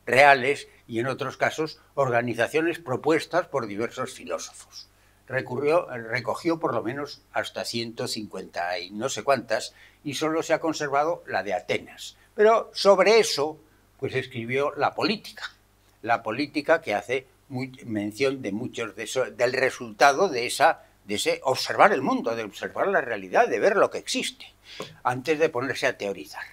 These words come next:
Bien, pues una de las observaciones que él dijo, dijo y que a mi, a mi juicio, pues no es más que una observación, digamos, de carácter sociológico,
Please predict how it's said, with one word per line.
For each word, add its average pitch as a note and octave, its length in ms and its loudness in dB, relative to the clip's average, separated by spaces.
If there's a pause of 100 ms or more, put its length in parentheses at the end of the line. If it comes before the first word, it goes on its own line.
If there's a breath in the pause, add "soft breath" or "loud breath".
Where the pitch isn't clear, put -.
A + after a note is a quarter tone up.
(880 soft breath)
Bien, B3+ 240 6
pues A3+ 180 6
una C4+ 180 8
de C4 80 12
las B3 200 8
observaciones G3 880 2
que D#3 140 2
él E3+ 80 -2
dijo, F3+ 340 -4 (360)
dijo F3 280 -2
y F3+ 40 -2
que D3+ 200 0
a A#2 160 2
mi, A#2+ 180 -6 (260)
a A2+ 60 -12
mi F#2+ 140 -14
juicio, D#3+ 480 -4
pues G#2 280 -10 (300 soft breath)
no D3 80 -6
es D#3 80 0
más F#3 160 4
que F#3 120 -8
una F3 280 2 (220 loud breath)
observación, C#3+ 720 0
digamos, E3+ 380 6
de E3+ 100 0
carácter F3 420 6
sociológico, C3 920 0